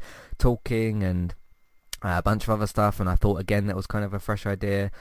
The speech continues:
Uh, I think Emily Blunt and John Krasinski are incredible at the moment. They're really knocking it out of the park with certain things they're doing. You know, um, they're doing, obviously, A Quiet Place two. John Krasinski's been in two seasons of Jack Ryan. He's been amazing. Um, Emily,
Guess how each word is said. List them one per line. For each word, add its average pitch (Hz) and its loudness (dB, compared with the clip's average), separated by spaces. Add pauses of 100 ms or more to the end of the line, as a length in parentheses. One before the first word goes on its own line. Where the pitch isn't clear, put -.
(180)
Uh, 95 -2
I 95 2
think - 0
Emily 101 0
Blunt 101 -2
and 95 -4
John 98 0
Krasinski 95 -2
are 90 0
incredible 117 4
at 107 0
the 110 0
moment. 110 4
They're 95 2
really 104 2
knocking 101 0
it 98 -2
out 98 0
of 98 0
the 95 0
park 101 6
with 95 0
certain 95 2
things 98 0
they're 95 2
doing. 98 2
You 92 0
know, 87 2
um, 87 0 (520)
they're 107 4
doing, 98 6
obviously, 98 2
A 90 -2
Quiet 107 6
Place 98 6
two. 151 4
John 101 2
Krasinski's 95 0
been 95 4
in 92 2
two 98 2
seasons 95 2
of 90 -4
Jack - 0
Ryan. 120 8
He's 117 4
been 120 6
amazing. 113 4
Um, 95 6
Emily, 92 4